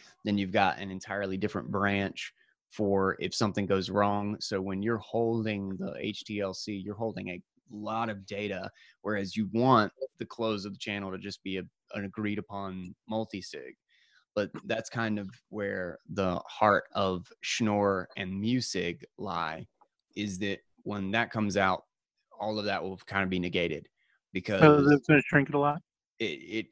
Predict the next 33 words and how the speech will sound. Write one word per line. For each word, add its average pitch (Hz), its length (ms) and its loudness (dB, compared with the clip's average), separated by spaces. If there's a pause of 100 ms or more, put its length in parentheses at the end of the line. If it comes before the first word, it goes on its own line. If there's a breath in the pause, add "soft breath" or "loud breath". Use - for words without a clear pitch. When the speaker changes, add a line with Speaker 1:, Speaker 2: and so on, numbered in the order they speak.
(120)
Speaker 1:
well, 117 240 4
it 110 140 2
all 113 240 4
looks 107 260 -4
identical. 98 760 -4 (120)
So 98 540 -4 (200)
Speaker 2:
So - 160 10
it's 147 160 8
Speaker 1:
you're 285 40 -6
Speaker 2:
basically 143 380 8
a 135 40 0
normal 131 320 0
size. 113 540 -2 (240)
Speaker 1:
it, 117 300 -4 (100)
everything's 117 500 4
a 92 60 -2
normal 85 320 -4
size - 280 -4
transaction. - 640 -8 (140)
Yeah. - 300 -4 (960)
Um, 90 460 -2 (880)
so, 101 340 0
uh, 90 380 -2 (1000)
uh, 104 120 -6
luckily 127 480 8
that 104 280 6
I 101 120 -2
think 98 360 -8
is 92 320 -12
something 92 400 -10
that 92 140 -12
will 104 160 -8
be 92 460 -10